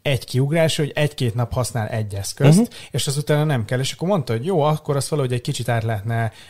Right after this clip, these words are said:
Speaker 1: módosítani, és akkor így lett ugye leadva, azt hiszem,
Speaker 2: Mhm.
Speaker 1: hogy mi a
Speaker 2: Az igénye,
Speaker 1: fo-,
Speaker 2: aha.
Speaker 1: fogyasztási igény, ami, hát igen, erre, erre, erre nagyon jó, szóval, hogy ezt, ezt már így hallottam. Amit még én akarok kérdezni, és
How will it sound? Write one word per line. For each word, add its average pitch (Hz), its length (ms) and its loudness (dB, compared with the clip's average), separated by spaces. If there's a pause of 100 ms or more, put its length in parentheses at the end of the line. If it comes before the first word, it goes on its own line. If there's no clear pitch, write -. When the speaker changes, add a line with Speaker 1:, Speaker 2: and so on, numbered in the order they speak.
Speaker 1:
módosítani, 127 760 0
és - 160 -4
akkor 151 260 -4
így 139 380 -6 (160)
lett 127 320 -4
ugye 117 160 -4
leadva, 107 340 -4
azt 104 160 -6
hiszem, 160 160 10
Speaker 2:
Mhm. 240 80 4
Speaker 1:
hogy 117 100 -2
mi 117 180 -2
a 104 480 -6
Speaker 2:
Az 110 240 2
igénye, 92 420 4
Speaker 1:
fo-, 117 80 2
Speaker 2:
aha. 131 80 8
Speaker 1:
fogyasztási 131 560 2
igény, 151 280 -2 (360)
ami, 123 520 0 (340)
hát - 180 -14
igen, 101 240 -10
erre, 101 280 -8
erre, 107 260 -2
erre 135 260 0
nagyon 127 280 2
jó, 127 160 2
szóval, 123 240 2
hogy 127 320 0
ezt, 127 220 -4
ezt - 240 -10
már 127 120 -2
így 123 120 -2
hallottam. 117 540 -2 (280)
Amit 220 340 -6
még 123 240 -4
én 123 120 -4
akarok 131 500 -2
kérdezni, 127 480 -2
és - 280 -4